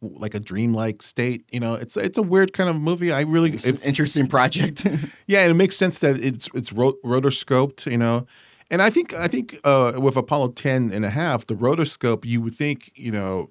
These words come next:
Speaker 1: that's a gimmick or something. But it plays into the idea that this is also kind of a fantasy in a lot of ways, uh, because it's, it's, it's him thinking about his childhood and really making up some fictional elements of, of the,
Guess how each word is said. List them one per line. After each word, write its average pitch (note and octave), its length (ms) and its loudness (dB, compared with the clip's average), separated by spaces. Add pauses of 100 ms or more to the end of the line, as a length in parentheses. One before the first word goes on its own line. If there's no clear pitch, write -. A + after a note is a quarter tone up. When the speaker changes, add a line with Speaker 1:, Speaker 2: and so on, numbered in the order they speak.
Speaker 1:
that's A2 200 -2
a A2+ 40 -4
gimmick F#2 440 -12
or F#2 40 -12
something. F#2+ 360 -10 (320)
But E3+ 100 4
it E3+ 140 2 (240)
plays G3 340 0
into D#3 220 -6
the A#2 180 -4
idea A2 460 -4
that G2+ 160 -10
this G#2+ 180 -8
is A#2 140 -6
also A#2+ 300 -4
kind A2+ 240 -6
of F2+ 120 -10
a G#2 140 -8
fantasy F#2+ 640 -8
in F2 60 -12
a F#2+ 60 -8
lot F#2 160 -10
of F2 80 -12
ways, F2+ 380 -12 (460)
uh, F#2+ 340 -6 (580)
because C#3 320 0
it's, C3 220 -2
it's, - 280 -4
it's C#3 220 -2
him D#3+ 220 6
thinking C#3+ 380 0
about A2+ 240 0
his A2+ 160 -2
childhood B2+ 420 2
and A2+ 300 0
really C3 180 6
making A#2 280 0
up A2 220 -2
some A2 300 -2
fictional G#2+ 460 -4
elements G#2+ 380 -2
of, F2+ 80 -6
of G#2 200 -10
the, F2+ 100 -14